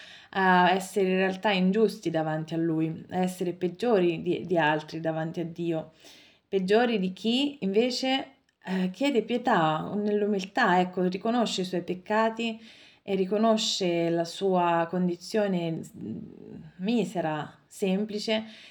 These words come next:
e chiede a Dio aiuto. Quindi il Signore quello che vuole da noi è proprio questo, vuole la semplicità del cuore, vuole l-, l'onestà,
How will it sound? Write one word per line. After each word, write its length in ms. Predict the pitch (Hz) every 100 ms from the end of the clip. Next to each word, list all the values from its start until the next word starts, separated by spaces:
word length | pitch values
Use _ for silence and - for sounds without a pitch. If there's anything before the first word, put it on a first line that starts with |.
| -
e 100 | -
chiede 260 | - 240 233
a 40 |
Dio 260 | 247 277 277
aiuto. 640 | 220 175 151 151 156 147 -
Quindi 280 | - 240 190
il 120 | 175
Signore 500 | - 214 233 226 175
quello 220 | 180 180
che 80 | 185
vuole 300 | 185 190 185
da 120 | 196
noi 180 | 254 247
è 80 | 185
proprio 300 | 185 175 185
questo, 400 | 185 170 - 170
vuole 280 | 180 220 214
la 100 | 185
semplicità 720 | 170 185 175 165 170 - 160
del 260 | 165 170 -
cuore, 360 | 165 156 160
vuole 420 | 165 202 214 196
l-, 460 | 185 175 147 65 - -
l'onestà, 720 | 185 185 175 - 156 147